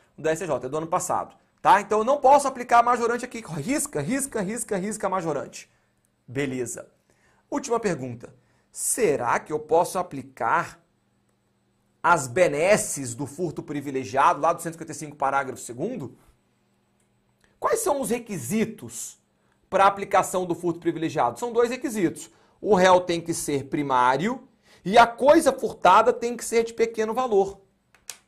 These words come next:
O que que é uma coisa de pequeno valor? Uma coisa que não ultrapasse um salário mínimo. O salário mínimo tá em quanto? Mil e trezentos e pouco?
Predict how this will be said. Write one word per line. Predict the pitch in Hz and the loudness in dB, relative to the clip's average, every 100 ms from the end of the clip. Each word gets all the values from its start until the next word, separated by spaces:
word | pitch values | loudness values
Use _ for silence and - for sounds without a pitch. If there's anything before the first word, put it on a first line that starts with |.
| _ _ _ _ | _ _ _ _
O | |
que | 269 | -8
que | 285 | -4
é | |
uma | 294 254 | -4 -4
coisa | 175 175 160 | 0 0 -2
de | - | -10
pequeno | 151 147 143 | -12 -8 -8
valor? | 139 131 123 | -6 -6 -6
Uma | 120 147 | -8 -12
coisa | 151 175 | -6 -6
que | 185 | -6
não | 175 185 | -8 -10
ultrapasse | 185 175 170 160 190 196 - - | -6 -6 -6 -8 -8 -12 -16 -16
um | 175 | -14
salário | 175 165 175 180 | -8 -6 -6 -6
mínimo. | 165 139 | -8 -10
O | 120 | -6
salário | 156 165 | -6 -4
mínimo | 180 | -8
tá | 180 | -10
em | |
quanto? | 180 147 | -8 -8
Mil | 143 | -6
e | 180 | -6
trezentos | 151 135 127 | -6 -8 -8
e | |
pouco? | 151 226 220 - | 2 2 2 -10